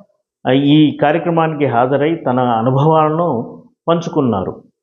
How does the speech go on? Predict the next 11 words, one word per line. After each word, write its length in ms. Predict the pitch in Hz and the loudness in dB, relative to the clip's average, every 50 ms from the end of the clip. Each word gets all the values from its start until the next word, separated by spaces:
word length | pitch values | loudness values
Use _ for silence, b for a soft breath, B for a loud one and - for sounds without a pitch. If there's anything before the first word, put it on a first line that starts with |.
| _ _ _ - - | _ _ _ -2 0
అయితే 580 | 175 233 233 254 240 202 190 185 - - - - | 0 2 2 4 4 4 4 2 0 -2 -2 0
ఇలాంటి 340 | 165 175 208 220 214 202 202 | 0 2 2 2 2 2 0
పెద్ద 260 | 208 202 196 185 202 | 2 0 0 2 2
ఈవెంట్, 480 | 240 226 214 190 185 180 165 147 120 - | 2 2 4 2 2 2 0 -2 -2 -4
ఒక 240 | - 147 139 156 | -6 -4 -2 -2
లెజెండరీ 720 | 151 127 123 135 143 151 196 233 240 233 226 220 196 190 | -2 0 0 0 0 0 0 0 0 2 2 2 4 4
హీరో 400 | 175 147 160 165 165 156 156 151 | 2 2 2 0 2 2 2 2
నటించిన 600 | 147 139 135 127 123 143 135 123 135 139 135 135 139 | 2 0 0 -2 -2 -4 -6 -6 -6 -6 -4 -2 -2
ఒక 340 | 143 - - 156 139 147 143 | -4 -4 -4 -6 -4 -4 -4
సినిమా 480 | - - 160 175 196 202 196 185 - - 147 | -4 -4 -6 -4 -2 0 0 0 0 0 0
ఈవెంట్ 580 | 139 135 135 127 120 113 123 156 151 127 117 | 0 2 2 2 0 -2 -2 -2 0 0 0